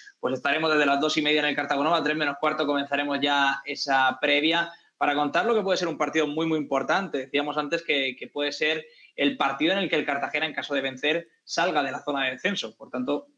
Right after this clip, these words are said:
lógicamente, para, para el conjunto dirigido por, por Carrión sería muy, muy importante que, que el Cartagena lograse esos tres puntos. Nos atrevemos con una porra. Empiezo por ti, Pedro.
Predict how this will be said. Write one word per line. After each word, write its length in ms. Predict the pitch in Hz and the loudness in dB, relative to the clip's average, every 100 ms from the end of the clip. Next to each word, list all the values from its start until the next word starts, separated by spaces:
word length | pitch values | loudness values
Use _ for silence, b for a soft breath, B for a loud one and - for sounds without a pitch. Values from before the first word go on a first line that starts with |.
| _ | _
lógicamente, 680 | 131 - 131 131 127 147 147 B B B | -14 -6 -4 -4 -2 -2 -2 B B B
para, 600 | - 139 139 135 135 131 | 0 2 4 4 4 2
para 160 | 131 143 | 2 2
el 80 | 135 | 2
conjunto 360 | 139 156 156 | 2 2 4
dirigido 300 | 160 147 147 | 2 4 2
por, 380 | 139 143 143 139 | 4 4 4 4
por 160 | 139 127 | 0 0
Carrión 340 | 135 139 151 | 0 2 2
sería 240 | 143 143 143 | 2 2 2
muy, 300 | 143 170 196 | 0 0 2
muy 160 | 196 | 2
importante 640 | 180 170 147 151 143 127 120 | 0 2 0 0 0 0 -2
que, 560 | 127 123 117 117 117 | -4 -6 -6 -8 -10
que 80 | - | -12
el 60 | 127 | -6
Cartagena 380 | 139 139 143 143 | -6 -4 -2 0
lograse 420 | 139 135 151 139 | 0 0 -2 -4
esos 240 | 147 156 - | -6 -6 -2
tres 180 | 151 - | -2 -2
puntos. 400 | - 151 139 131 - B B B B _ - | 2 2 2 -2 -4 B B B B _ -4
Nos 600 | 160 175 175 170 - - - | 0 2 2 -2 -6 -10 -6
atrevemos 440 | 156 160 180 202 | -2 2 2 0
con 120 | 208 | 2
una 200 | 202 175 | 2 4
porra. 460 | 143 196 175 143 139 - | 4 2 2 0 -4 -8
Empiezo 260 | 135 156 | -2 0
por 160 | 175 143 | 2 2
ti, 120 | 180 | 2
Pedro. 480 | 175 180 139 131 _ | 4 2 0 -6 _